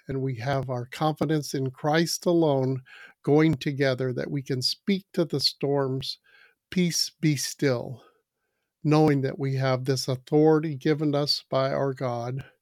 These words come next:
It's nothing in our own self or our own righteousness, for our righteousness is as filthy rags,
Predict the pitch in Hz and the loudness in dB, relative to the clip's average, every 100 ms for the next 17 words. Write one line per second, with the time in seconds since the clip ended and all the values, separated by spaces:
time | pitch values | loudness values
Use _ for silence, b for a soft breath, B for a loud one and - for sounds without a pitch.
0 | _ b b b b _ - 139 143 147 | _ b b b b _ -12 0 0 2
1 | 175 156 156 139 139 135 - 143 156 147 | 0 0 0 0 0 -2 0 0 0 0
2 | - 143 143 139 - 127 123 143 147 139 | 0 0 0 -2 -4 -4 0 0 0 0
3 | 135 135 - 135 - 143 135 - - 127 | 0 -2 -6 -6 -4 -2 -2 -6 -4 -4
4 | 131 135 135 135 - - 151 - 156 131 | 0 0 0 -2 -4 -6 -8 -6 -6 -4
5 | 127 - - 156 - 175 143 127 120 123 | -6 -4 2 2 2 0 0 0 -2 -6
6 | - | -12